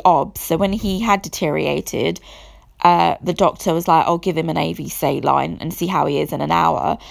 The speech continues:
But an hour later, they found he was dying. He'd gone into an arrest. Cardiac arrests aren't so sudden.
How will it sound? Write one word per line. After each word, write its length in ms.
But 240
an 80
hour 220
later, 280
they 140
found 460
he 80
was 160
dying. 560
He'd 240
gone 160
into 260
an 100
arrest. 600
Cardiac 360
arrests 340
aren't 260
so 120
sudden. 580